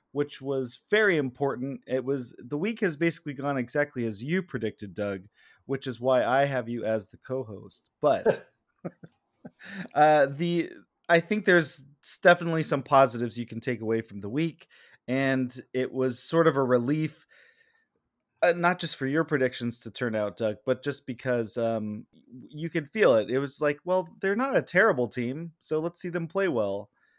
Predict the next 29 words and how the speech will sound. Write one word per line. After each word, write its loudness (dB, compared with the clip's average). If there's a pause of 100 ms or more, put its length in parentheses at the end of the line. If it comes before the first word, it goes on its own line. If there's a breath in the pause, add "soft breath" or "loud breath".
(140)
I 4
would 6
have 4
liked 4
to -2
have -4
seen -4
them 0
sweep -4
that 6
series -2
against -6
the -8
Cardinals -2
because -8 (440 soft breath)
in, -4
in -4
the -4
fourth -2
game -2
of -2
the -2
series, -2
that 0
was 2
the -6
Cardinals' -4
worst -4
starter -2